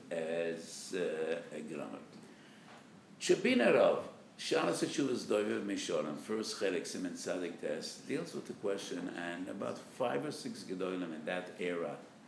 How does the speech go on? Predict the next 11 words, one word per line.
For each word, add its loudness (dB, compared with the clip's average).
dealt 0
with -4
this -6
very 0
same -6
question, -2
the 2
Igros 0
Moshe -6
as -8
well. -8